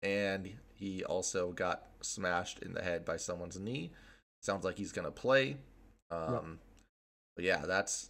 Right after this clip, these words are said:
Speaker 1: that was surprising. So he does not go over. Uh, so this led me to b-, ask: Does this, is this a Tom Brady ruins your franchise curse?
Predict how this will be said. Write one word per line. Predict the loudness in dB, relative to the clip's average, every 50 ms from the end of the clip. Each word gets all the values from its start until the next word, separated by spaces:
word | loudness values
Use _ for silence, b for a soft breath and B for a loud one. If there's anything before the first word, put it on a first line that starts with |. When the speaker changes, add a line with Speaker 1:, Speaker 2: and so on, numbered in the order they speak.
| 0
Speaker 1:
that | 4 6 6
was | 6 6 4 2
surprising. | 0 2 4 4 4 2 0 -6 -6
So | -4 -2 -2
he | -2
does | -2 -2 0
not | 4 4 4 4 6
go | 6 6 6 6 4
over. | 2 0 0 2 2 2 2 -2 B B B B B B B B B B B B -4 2
Uh, | 6 6 8 8 8 8 6 4 0 -6 -8 -6
so | -2 2 6
this | 8 8 8 8
led | 8 8 8 8 8
me | 2 2
to | 2 0
b-, | 0 -2 -6 0 2
ask: | 4 6 6 6 4 2 0 -4 -10 -12 -16 -20 -18 -16 -16 -6 2
Does | 6 6 6 6 6 2 2
this, | 4 6 6 6 6 6 2 0 -2 -6 -12 -20 -20 -20 -20 -20 _ _ _ _ -2
is | -2 2 4
this | 4 4 6 6
a | 4 4
Tom | 4 6 6 8 8 8 6 4
Brady | 4 4 4 4 4 4 2 2 0
ruins | -2 -2 0 2 4 4 4 4 2 2
your | 2 2
franchise | 2 2 0 0 0 0 0 2 2 4 4 4 2 0
curse? | -2 0 0 0 0 -2 -6 -10 -10